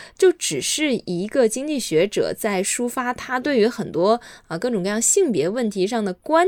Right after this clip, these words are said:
点或者看法的话，我是不会选择这本书的。那另外呢，再说回我之前说的，就是我工作的平台上面对于讲书的这个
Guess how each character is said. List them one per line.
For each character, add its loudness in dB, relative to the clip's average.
点 0
或 -4
者 -2
看 2
法 -6
的 -10
话， -12
我 -2
是 -2
不 -4
会 2
选 -6
择 -8
这 -6
本 -12
书 -8
的。 -14
那 -4
另 -2
外 -2
呢， -4
再 -2
说 -2
回 -6
我 -6
之 -8
前 -6
说 -6
的， -8
就 -12
是 -12
我 -6
工 -6
作 -4
的 -6
平 -12
台 -8
上 -6
面 -8
对 -4
于 -4
讲 -8
书 -6
的 -4
这 -6
个 -4